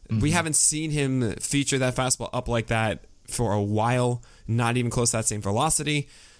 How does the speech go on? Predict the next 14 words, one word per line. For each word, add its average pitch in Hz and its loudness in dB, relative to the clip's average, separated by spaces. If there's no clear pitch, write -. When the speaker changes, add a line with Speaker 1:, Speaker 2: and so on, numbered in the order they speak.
Speaker 1:
Uh, 110 2
we 127 2
saw 160 2
this 147 0
trend 151 -4
in 147 -6
two 160 0
thousand 143 0
sixteen, 165 0
and 131 -2
it's 127 -2
never 131 0
corrected 139 -2
itself. 104 -4